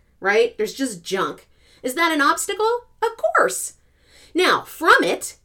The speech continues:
you have a critical decision. Hear me. There's an obstacle.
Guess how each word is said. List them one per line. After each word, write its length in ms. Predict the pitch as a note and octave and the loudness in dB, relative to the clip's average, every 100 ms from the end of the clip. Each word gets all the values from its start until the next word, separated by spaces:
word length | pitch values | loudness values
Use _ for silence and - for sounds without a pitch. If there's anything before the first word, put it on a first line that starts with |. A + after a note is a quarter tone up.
| _ | _
you 400 | G#3 C4 G#4 B4+ - | 2 8 10 10 6
have 260 | F#4 F4 | 2 2
a 40 | C4 | 0
critical 480 | - - E4 E4+ D#4 | -2 -2 0 -2 -4
decision. 540 | D4+ - A#3 E3 D3 | -4 -2 -2 -2 -8
Hear 260 | - F4+ C4+ | 0 2 2
me. 280 | D3+ - - - - | 0 -6 -18 -12 -2
There's 160 | D4 | 2
an 100 | F4 | 4
obstacle. 640 | F4 C#4+ - F#3+ - - | 6 4 0 -6 -8 -12